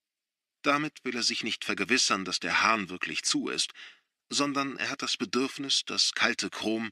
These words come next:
auch in der anderen Handfläche zu spüren. Immer alles beidseitig machen.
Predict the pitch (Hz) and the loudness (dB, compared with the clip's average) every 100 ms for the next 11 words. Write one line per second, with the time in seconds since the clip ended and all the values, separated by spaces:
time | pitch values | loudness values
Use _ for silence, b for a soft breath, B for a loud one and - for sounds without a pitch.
0 | b b b - 127 127 127 123 120 104 | b b b -6 -4 -4 -4 -2 -2 -2
1 | 95 92 87 98 90 - 80 - 87 - | -4 -4 -2 0 -2 -4 -6 -6 -2 2
2 | - - 90 82 - _ _ _ _ _ | 2 0 -2 -4 -8 _ _ _ _ _
3 | _ _ _ _ _ _ 107 113 120 - | _ _ _ _ _ _ -4 -2 -6 -4
4 | 85 82 - - 98 78 - - - - | -4 -4 -6 -4 -4 0 0 -2 -6 -4
5 | 80 - - | -2 -2 -4